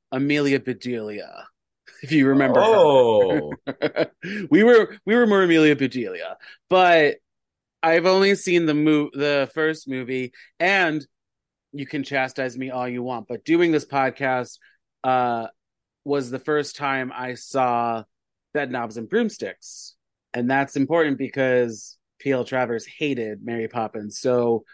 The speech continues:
Speaker 1: Disney was like, "We gotta figure something else out."
Speaker 2: No, that is correct. That is the story behind Bedknobs and Broomsticks. It was, it was a back burner. If P L Travers was being too difficult,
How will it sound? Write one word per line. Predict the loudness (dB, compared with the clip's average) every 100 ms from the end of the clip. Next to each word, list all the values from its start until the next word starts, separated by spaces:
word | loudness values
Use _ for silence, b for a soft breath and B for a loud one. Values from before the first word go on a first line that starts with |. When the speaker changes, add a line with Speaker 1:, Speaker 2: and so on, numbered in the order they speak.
| b _
Speaker 1:
Disney | -2 2 0
was | 0
like, | 2 0 0 -8 -20
"We | -16 -8 0
gotta | 4 4
figure | 2 -2
something | 0 0 2
else | 2 2
out." | -2 0 -2 -4 _ _ _ _ _ _
Speaker 2:
No, | -2 -2 2
that | 2
is | 2 -4
correct. | -2 -2 2
That | 2
is | 2 -2
the | -6
story | 0 2
behind | 2 0 0
Bedknobs | 0 0 -4 -6
and |
Broomsticks. | -10 -10 -8 -10 -8
It | -6
was, | -6 -6 -8 -4
it |
was | -4
a | -4
back | 0 0 0 -4
burner. | -4 -2 -4 b b b b
If | -8 -8
P | -2 2
L | 2
Travers | 2 0 0 -2 -6
was | -10
being | -8 -8 -8
too | -4 -2
difficult, | 0 0 0 0 -2 -2 -10